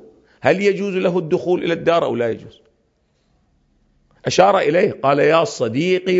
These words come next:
ادخل"، ماذا؟ "ادخل داري"، ولكنه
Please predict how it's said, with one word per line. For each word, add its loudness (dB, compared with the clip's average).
ادخل"، -2
ماذا؟ -2
"ادخل -2
داري"، 0
ولكنه 0